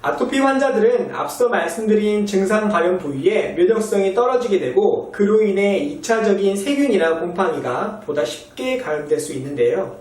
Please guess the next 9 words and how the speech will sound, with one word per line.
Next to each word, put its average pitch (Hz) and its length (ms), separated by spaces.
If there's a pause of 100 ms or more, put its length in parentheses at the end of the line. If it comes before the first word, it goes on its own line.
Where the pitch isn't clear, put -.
(540)
따라서 220 400
외이염, 202 640 (140)
지간염 196 540
및 247 320 (280)
농피증이 226 760
지속적으로 208 720
재발될 185 440
수 - 160
있습니다. 123 440